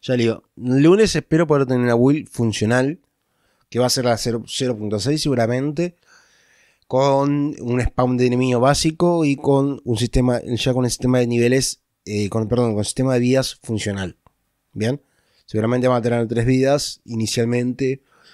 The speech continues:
y pues, después a lo largo del juego se van a poder ir, ir ganando más vidas también. Yo pienso eso, pienso que eso estaría funcional para el lunes. Bien,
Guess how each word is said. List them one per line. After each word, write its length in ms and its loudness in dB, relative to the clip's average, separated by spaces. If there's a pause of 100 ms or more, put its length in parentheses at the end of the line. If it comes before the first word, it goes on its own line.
(200)
y 160 -2
pues, 380 -6 (100)
después 520 -4 (500)
a 80 -4
lo 100 2
largo 240 4
del 80 2
juego 240 0
se 140 0
van 100 0
a 140 -4
poder 240 2
ir, 180 -2 (240)
ir 240 -4
ganando 400 0
más 240 -2
vidas 240 -6
también. 280 -10 (600)
Yo 220 -4
pienso 260 0
eso, 320 0 (260)
pienso 280 2
que 60 -2
eso 300 -2
estaría 600 -4
funcional 420 -2
para 220 -2
el 60 -4
lunes. 420 -8 (760)
Bien, 220 -4